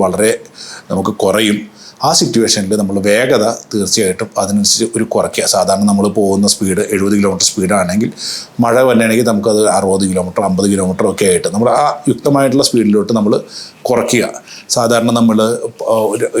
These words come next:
ഹൈവേയിൽ, ഹൈവേയിലാണ് ഇപ്പോൾ ഉണ്ടാകുന്ന ഒരു പ്രശ്നം. ആ, ഫോർ ട്രാക്ക്, സിക്സ് ട്രാക്ക് ഹൈവേയിൽ പോകുമ്പോൾ ബാക്കിൽ എതിര് മുമ്പിൽ പോകുന്ന വണ്ടിയുടെ തൊട്ട് പുറകിലായിട്ട് പോകുമ്പോൾ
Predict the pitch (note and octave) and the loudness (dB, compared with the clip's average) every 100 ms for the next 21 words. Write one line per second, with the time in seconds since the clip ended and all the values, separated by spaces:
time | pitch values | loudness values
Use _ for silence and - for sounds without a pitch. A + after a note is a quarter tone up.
0 | A2+ A2+ A#2 B2 A#2+ G2 - G#2+ G2+ A#2 | 0 0 2 2 2 0 -2 -2 0 2
1 | A#2+ A2+ B2 A2+ - A#2 - G#2+ G#2+ A2 | 2 0 -2 -4 -2 -2 0 0 2 2
2 | G#2+ A2+ A#2 G#2+ - A2 F#2 - - - | 2 2 2 0 0 -2 -4 -8 -18 -16
3 | - - - A2 G#2 G#2 G2 G2 - A2+ | -16 -8 -2 0 0 -2 -4 -4 0 0
4 | F#2+ G#2+ G2 - - G#2 - G#2+ G#2 A2+ | 0 0 0 0 0 0 0 0 0 0
5 | G#2 G2 A2 G#2+ G#2 G2+ G2 F#2+ A2+ G#2 | 2 2 2 2 0 0 -2 0 0 2
6 | G2 G2 - G#2 G2+ G#2+ A#2 - - - | 0 -2 -2 0 2 0 0 -4 -20 -6
7 | A2 G#2+ A2+ B2 A2+ A2+ G#2+ F#2+ G2 G2 | -2 2 2 2 0 2 0 0 0 2
8 | D#3 - - - - A2 A#2 A2+ G2+ A2+ | 0 -2 -14 -14 -8 -4 -2 0 2 2
9 | B2 A#2 G#2 G#2+ G2 F#2+ A#2+ | 2 0 0 0 0 0 -2